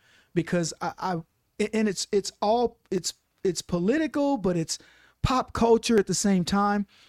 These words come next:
And the, the closest style is Dave. And, uh, and, and by the way, Patrice O'Neal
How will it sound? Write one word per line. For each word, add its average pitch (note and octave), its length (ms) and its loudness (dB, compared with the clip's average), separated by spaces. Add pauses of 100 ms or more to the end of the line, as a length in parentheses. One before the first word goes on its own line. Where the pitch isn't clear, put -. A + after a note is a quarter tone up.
(120)
And F3+ 160 0
the, F#3 280 2
the F#3 100 -2
closest B3 460 2
style G3+ 300 2
is D3+ 140 0
Dave. D3+ 440 -6 (520)
And, E3 200 2
uh, D#3+ 40 0
and, F#3 220 0
and F#3+ 180 2
by A3+ 140 4
the G3+ 80 4
way, E3 300 2 (800)
Patrice C4 440 0
O'Neal F#3+ 560 4